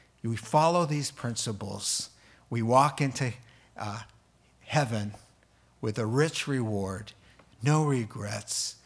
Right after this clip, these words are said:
and not to mention all the peace and the effective Christian living and blessing because we do these three things.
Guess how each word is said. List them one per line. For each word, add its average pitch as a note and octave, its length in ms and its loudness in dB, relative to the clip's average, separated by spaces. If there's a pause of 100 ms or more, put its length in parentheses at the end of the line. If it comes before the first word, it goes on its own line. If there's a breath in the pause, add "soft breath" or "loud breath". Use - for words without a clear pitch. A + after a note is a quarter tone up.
(240 soft breath)
and C3 580 0
not B2 220 -2
to - 80 -2
mention B2 380 -2
all B2+ 200 -2
the A#2+ 120 -6
peace D#3+ 580 -2
and A2+ 160 -2
the G#2+ 140 -4 (340 loud breath)
effective D3+ 560 0
Christian C3 480 -2
living A2+ 300 -2
and G#2+ 160 -6
blessing C3+ 540 0
because A2 680 -2 (560 loud breath)
we A#2+ 80 -2
do B2 240 0
these A#2+ 320 -2
three C#3+ 200 0
things. G#2+ 640 -4